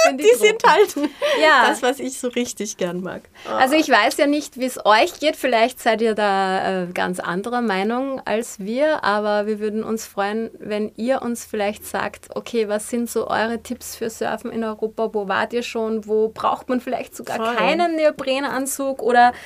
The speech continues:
Speaker 1: Wie
Speaker 2: Oder
Speaker 1: sieht
Speaker 2: halt auch Atlantik. Ich habe jetzt Marokko auch zu Europa dazu gezählt, gell?
Speaker 1: Ja,
Speaker 2: Aber
Speaker 1: stimmt. Aber ja, genau, wo, wo, wo im Atlantik geht's für euch gut? Oder was sagt ihr generell zu dem Thema,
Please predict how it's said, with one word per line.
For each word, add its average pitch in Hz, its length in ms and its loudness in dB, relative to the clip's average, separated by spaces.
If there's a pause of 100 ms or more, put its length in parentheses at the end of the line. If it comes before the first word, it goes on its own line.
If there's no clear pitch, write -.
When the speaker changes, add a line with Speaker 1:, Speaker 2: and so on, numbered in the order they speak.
(640)
Speaker 1:
Wie 247 140 -4
Speaker 2:
Oder 220 120 4
Speaker 1:
sieht 220 100 4
Speaker 2:
halt 202 180 0
auch 196 160 4
Atlantik. 196 440 -2
Ich 160 100 -6
habe 156 140 -4
jetzt - 120 -12
Marokko 156 460 -4
auch 170 160 -2
zu - 140 -12
Europa 180 320 -8
dazu 165 260 -10
gezählt, 165 360 -14
gell? 208 100 -2
Speaker 1:
Ja, 214 160 2
Speaker 2:
Aber 208 80 -2
Speaker 1:
stimmt. 196 480 -4
Aber 214 340 6
ja, 233 160 4
genau, 220 340 0
wo, 262 360 4
wo, 262 480 4
wo 254 260 2
im 254 220 0
Atlantik 226 720 -2
geht's 226 600 -2
für - 300 -6
euch 185 460 -2
gut? 320 420 0
Oder 226 320 0
was 208 320 -2
sagt 202 240 -8
ihr 208 60 -8
generell 247 500 -6
zu 226 140 -16
dem 233 200 -6
Thema, 214 460 -4